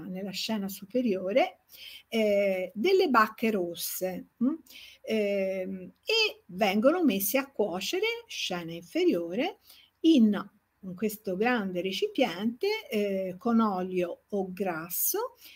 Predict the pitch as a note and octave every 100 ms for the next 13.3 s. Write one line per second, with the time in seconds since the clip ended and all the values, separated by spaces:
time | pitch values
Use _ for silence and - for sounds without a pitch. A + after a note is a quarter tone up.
0 | - _ _ G#4 G4 C#4+ D#4 D4 E4 F4
1 | C#5+ - A3+ C#4+ F4+ C4 G3+ A3+ D4 A3
2 | G#3 F#3+ G#3 G#3 G#3+ G#3 G3 G3 G3 G#3+
3 | F3+ E3+ F3 F3 A3 - A3 G3+ G#3+ C4+
4 | D4+ G3+ F#3+ F3 F3 - A#3 C4+ A#3+ G#3+
5 | G3 F#3+ A3 A3+ - G#3+ - F#3+ F3+ F3+
6 | F3+ A3+ A#4+ D#4 A#3 - B3+ A#3 - A3+
7 | A3+ D4+ A#3+ A3+ C4 B3+ F#3 G3+ D4 E4
8 | - G3 F#3+ G3 E4 - F#3+ F#3 - A#3+
9 | G#3+ F#3+ F#3 G3 G3+ G3+ F#3+ F#3+ - F#3+
10 | F3+ F3 - _ - - - _ - G3+
11 | F#3+ G3+ F#3 F#3+ F#3 - B3+ A#3 - G#3
12 | G3 F#3 F3+ F3 F3+ F#3+ G#3+ A#3+ B3 A3
13 | A3 G3+